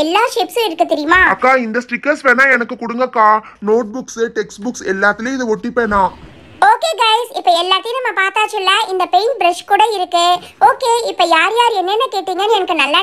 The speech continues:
Speaker 1: ஞாபகம் இருக்கு. நீங்க கேட்டதையே உங்களுக்கு கொடுத்துட்றேன். நான்சி, நீ தானே ஃபர்ஸ்ட் இந்த ஃப்ரோசன் மினியேச்சர் கிட் கேட்ட, அதனால இதை நான் உனக்கே கொடுத்துட்றேன். ஹை,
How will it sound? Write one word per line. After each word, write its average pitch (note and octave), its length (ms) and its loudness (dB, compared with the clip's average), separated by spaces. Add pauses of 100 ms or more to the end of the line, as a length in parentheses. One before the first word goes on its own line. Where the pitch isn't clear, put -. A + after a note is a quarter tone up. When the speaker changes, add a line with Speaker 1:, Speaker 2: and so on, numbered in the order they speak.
Speaker 1:
ஞாபகம் E4 400 0
இருக்கு. C#4+ 220 0 (340)
நீங்க F#4+ 180 4 (100)
கேட்டதையே A4 420 2
உங்களுக்கு F4 340 2
கொடுத்துட்றேன். D#4+ 500 2
நான்சி, D#4+ 340 0 (140)
நீ F4+ 60 -2 (120)
தானே G#4+ 260 2
ஃபர்ஸ்ட் A4+ 360 2
இந்த F#4 220 -2
ஃப்ரோசன் A4 480 2
மினியேச்சர் G4+ 480 0
கிட் G4+ 240 -8
கேட்ட, D#4 200 2 (460)
அதனால E4+ 300 2 (160)
இதை A4+ 180 0
நான் D4 160 2
உனக்கே D4 320 -4
கொடுத்துட்றேன். D4+ 480 0 (220)
ஹை, A4+ 200 4